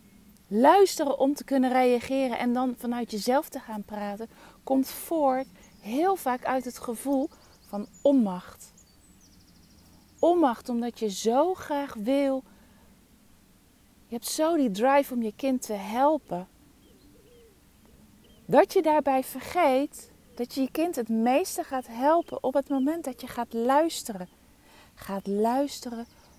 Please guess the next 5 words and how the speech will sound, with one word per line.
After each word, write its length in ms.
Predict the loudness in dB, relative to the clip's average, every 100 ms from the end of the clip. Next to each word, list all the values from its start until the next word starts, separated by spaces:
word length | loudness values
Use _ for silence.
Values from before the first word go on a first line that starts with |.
| -2
om 180 | 0 0
te 160 | -4
begrijpen. 840 | -6 -6 -6 -4 -2 -2 -4 -8 -20 _ -20 -20 -20
Gaat 300 | -10 -6 -2
luisteren 880 | 2 4 4 2 -2 -8 -8 -6 -8